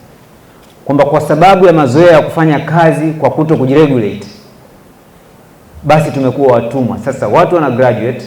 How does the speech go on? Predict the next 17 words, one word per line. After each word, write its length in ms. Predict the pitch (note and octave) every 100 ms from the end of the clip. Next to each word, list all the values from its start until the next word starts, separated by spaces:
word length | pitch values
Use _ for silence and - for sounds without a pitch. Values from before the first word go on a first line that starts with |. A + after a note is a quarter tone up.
| - - _ _ _ _ _ _ _ -
hapa 240 | C#3 D3+
ni 60 | C#3+
ma 140 | C3
technician 540 | C3 A#2+ C3+ C3+ C#3
level 320 | C#3 B2 A#2 A#2
six, 300 | C3 B2 C#3
level 240 | A#2 A2
seven, 440 | A2+ B2 G2+ G#2+ B2 - - - _ -
wana 260 | C3+ C3+
uwezo 280 | C#3 E3 D#3
mkubwa 400 | D3+ C3 F3+ E3
wa 60 | C3
kufanya 320 | - C#3 C3
hizo 220 | B2 A#2
kazi, 380 | A#2 A#2+ G#2+ F#2+ - - - - _ -
lakini 300 | A#2+ D#3+ D3+
hawapewi 800 | B2 A#2 A#2 C3+ B2 G#2+ A#2